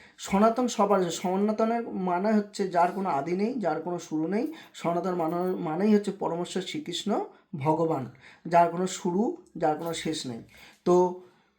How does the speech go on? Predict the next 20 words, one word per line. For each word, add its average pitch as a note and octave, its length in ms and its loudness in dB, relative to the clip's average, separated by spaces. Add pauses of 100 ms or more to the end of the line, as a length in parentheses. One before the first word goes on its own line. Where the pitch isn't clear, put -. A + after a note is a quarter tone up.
(280)
পরমেশ্বর A3 440 4
শ্রীকৃষ্ণ A#3+ 580 -2
ভগবানের G#3+ 720 2 (720)
সবার A3+ 540 4 (100)
অ-, F#3+ 200 0
কিছুটা A3+ 460 2
অংশ A#3 180 2
সবার A3+ 300 2
মধ্যে G#3 240 2
আছে, F3 120 -2
মানে G#3 120 2
সবাই A3 400 2
পরমেশ্বর A3+ 640 2
শ্রীকৃষ্ণের A#3 480 -4
সঙ্গে A#3 560 -4 (180)
সংযুক্ত A3 600 0
বা F#3 340 2 (280)
পরমেশ্বর G#3+ 500 4
শ্রীকৃষ্ণর B3 720 -2 (340)
কিছু B3+ 520 -2